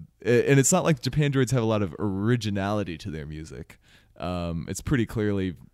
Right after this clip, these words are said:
on purpose a harkening back. Um, so I guess it just comes down to execution of songwriting, which is better.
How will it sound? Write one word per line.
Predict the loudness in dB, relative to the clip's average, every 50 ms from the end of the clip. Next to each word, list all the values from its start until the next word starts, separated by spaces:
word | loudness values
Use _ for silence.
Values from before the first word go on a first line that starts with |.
| _ _ _ _ _
on | -4 -4 -4
purpose | -2 -2 -4 -4 -4 -4 -6 -4
a | -4 -4
harkening | -4 -4 -4 -6 -6 -6 -8 -6 -6
back. | -6 -4 -4 -4 -6 -8 -10 -14 -18 -20 -20 -20 -20 -20 _ _ _ _ _
Um, | -2 0 0 0 0 0 0 0 0 0 -2 -4 -6 _ -20 -20 _ _
so | -4 2 4 4
I | 4
guess | 6 4 4 2 0
it | -4 -6 -10 -4
just | 0 0 0 0 0
comes | 0 0 0 0
down | 0 0 0 -2
to | -2 -4
execution | -4 -4 -4 -6 -4 -2 -2 -2 -2 -2 -4
of | -4 -4
songwriting, | -2 0 0 0 -2 -2 -6 -6 -6 -6 -6 -6
which | -6 -6 -6 -8 -8 _ _ -16 -8 -6
is | -6 -6 -6
better. | -8 -8 -10 -8 -8 -10 -12